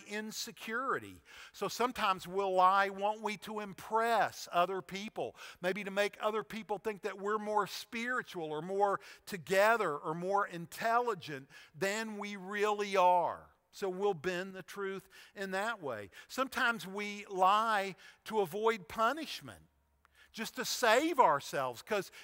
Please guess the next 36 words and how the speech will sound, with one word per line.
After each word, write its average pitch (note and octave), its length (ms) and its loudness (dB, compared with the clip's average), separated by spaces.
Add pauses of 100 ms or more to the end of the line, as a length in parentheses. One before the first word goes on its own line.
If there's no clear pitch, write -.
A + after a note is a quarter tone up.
if G3+ 160 0
the F#3 80 -2
truth C4 500 -2
came G3+ 320 -4
out, A#3+ 420 2 (460)
I'd A3 380 4
be G3 160 -4
in G#3 160 -8
trouble. A#3+ 600 2 (640)
See, G#3 240 -12 (480)
there's A#3 200 4
a C4+ 60 -4
falsehood F#3+ 580 2 (120)
that's G3+ 200 -4
even G3+ 240 -10
motivated G#3 840 0
by G#3 300 0 (100)
resentment. F#3 800 -6 (580)
So G3 540 2
I F#3 200 4
lie G3 880 2
to G3+ 100 -10
manipulate G#3 800 -2
other C#3+ 300 -6
people A#2+ 600 -12
or F3 320 -2 (280)
to F#3 100 -8
put - 220 -6
them G3+ 180 -6
in G#3 80 -10
their G#3 160 -4
place A3 580 0
or D#3+ 80 -6
to D#3 60 -6
get F3 240 -8
revenge F#3 640 -8